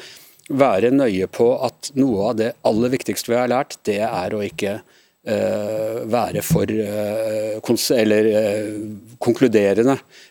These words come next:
Eh, dette er en mann det er tatt ut en siktelse mot. Han skal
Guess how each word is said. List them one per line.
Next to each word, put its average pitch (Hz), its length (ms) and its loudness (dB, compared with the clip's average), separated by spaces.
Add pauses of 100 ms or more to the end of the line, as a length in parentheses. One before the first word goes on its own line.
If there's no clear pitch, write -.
Eh, 113 240 2
dette 113 340 0
er 113 300 2
en 113 100 2
mann 113 180 2
det 123 140 -2
er 123 80 0
tatt - 120 -6
ut 104 120 -2
en 120 80 2
siktelse - 420 -4
mot. 123 220 0
Han 110 240 -2
skal 117 340 0